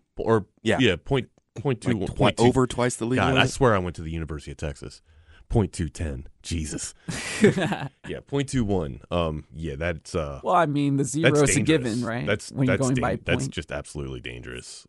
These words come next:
Speaker 2: Um, that's no regard for anyone else. Um, I, I, I can't stand that crap. Like, I, I really, and this is coming from a guy that's had two D U Is, uh, before I was twenty-one.
Speaker 3: Dang.
Speaker 2: Yeah. Uh,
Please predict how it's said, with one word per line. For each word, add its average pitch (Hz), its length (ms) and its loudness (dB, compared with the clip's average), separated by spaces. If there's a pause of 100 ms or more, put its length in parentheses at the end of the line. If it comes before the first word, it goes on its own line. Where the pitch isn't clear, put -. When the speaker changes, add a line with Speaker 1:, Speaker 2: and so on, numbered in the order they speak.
(100)
Speaker 2:
Um, 65 360 -10 (120)
that's 85 320 -4
no 85 220 -2
regard 76 480 -4
for 76 180 -6
anyone 73 360 -8
else. - 440 -12 (880)
Um, 64 420 -8 (640)
I, 110 140 2
I, 95 220 -2 (180)
I 92 140 0
can't 90 320 -8
stand 78 260 -8
that 65 180 -14
crap. - 300 -12 (320)
Like, 71 140 -8
I, 78 100 -2
I - 100 -4
really, 78 340 -6 (260)
and 113 100 0
this 135 120 0
is 131 80 -4
coming 131 220 -2
from 113 140 -4
a 104 60 -2
guy 95 180 2
that's 90 200 -4
had 87 200 -2
two 82 200 -8
D 76 200 -12
U 69 260 -8
Is, - 400 -16 (580)
uh, 78 120 -4
before 80 320 0
I 92 40 2
was 78 140 -4
twenty-one. 69 440 -10 (560)
Speaker 3:
Dang. - 320 -16 (360)
Speaker 2:
Yeah. - 180 -10 (840)
Uh, 69 320 -8